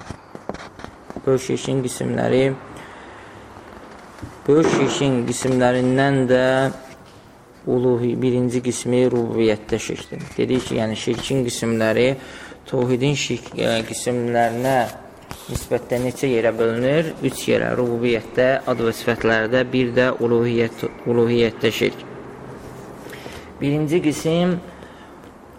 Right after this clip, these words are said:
rububiyyətdə şirkdir. Rububiyyətdə şirk böyük şirkin qismlərindən biridir. Həmin şirk də Allah Subhanahu taalanın zatı ilə asılıdır.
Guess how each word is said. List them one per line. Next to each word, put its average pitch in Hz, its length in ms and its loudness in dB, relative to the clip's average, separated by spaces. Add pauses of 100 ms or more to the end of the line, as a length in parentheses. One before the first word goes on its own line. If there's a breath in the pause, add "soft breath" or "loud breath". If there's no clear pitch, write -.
(200)
rububiyyətdə 127 640 4
şirkdir. 87 400 -6 (1600)
Rububiyyətdə 135 560 2
şirk 143 500 0 (760)
böyük 123 380 2 (180)
şirkin 117 520 -4
qismlərindən 110 680 -2
biridir. 107 460 -2 (1000 loud breath)
Həmin 135 260 2
şirk 131 300 -4
də - 100 0
Allah 117 240 0
Subhanahu 110 400 -6
taalanın 110 400 0
zatı 110 320 -2
ilə 104 240 0
asılıdır. - 380 -10